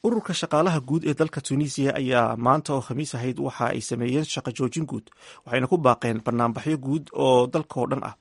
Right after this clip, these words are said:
kuwaas oo ay kaga soo horjeedaan xaaladaha dhaqaale ee sii xumaanaya. Xogayaha guud ee ururka shaqaalaha dalkaasi Tunisia, Nuruddin Tabubi, ayaa sheegay in heerka guusha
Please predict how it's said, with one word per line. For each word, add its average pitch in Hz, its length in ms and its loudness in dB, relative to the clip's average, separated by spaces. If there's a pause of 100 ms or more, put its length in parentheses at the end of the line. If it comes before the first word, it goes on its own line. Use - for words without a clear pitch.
(360)
kuwaas 127 320 2
oo 131 100 4
ay 117 80 2
kaga 135 180 -2
soo 147 180 -2
horjeedaan 131 480 2
xaaladaha 131 480 4
dhaqaale 123 320 2
ee 123 100 -2
sii 147 220 -6
xumaanaya. 117 440 -2 (760)
Xogayaha 123 360 2
guud 131 240 -2
ee 120 100 0
ururka 131 280 0
shaqaalaha 131 400 -2
dalkaasi 131 420 -4
Tunisia, 139 520 -4
Nuruddin 131 460 -2
Tabubi, 127 440 -4 (360)
ayaa 151 200 0
sheegay 143 400 0
in 175 120 0
heerka 151 360 -2
guusha 127 440 -2